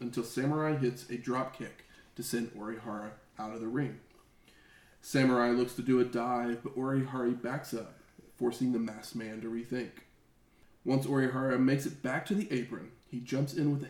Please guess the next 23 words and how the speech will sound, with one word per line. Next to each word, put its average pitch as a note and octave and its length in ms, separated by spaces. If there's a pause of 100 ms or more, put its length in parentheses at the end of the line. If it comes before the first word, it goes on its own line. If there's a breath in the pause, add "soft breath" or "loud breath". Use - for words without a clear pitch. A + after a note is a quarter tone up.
(100)
head C3+ 180
scissors E3 440
takedown, A#2 360 (760 soft breath)
followed B2 300
by B2+ 120
multiple C3+ 460
drop C3+ 320
kicks - 380 (100)
that - 120
send A#2+ 260
Samurai C3+ 460 (180)
out G#2+ 160
to A2 80
the G#2+ 60
floor. - 220 (680 soft breath)
So - 140
Orihara F#3 640
falls B2 340
out A2+ 260
with B2 140
an A#2 120
Asai A#2 320
moonsault, A#2 520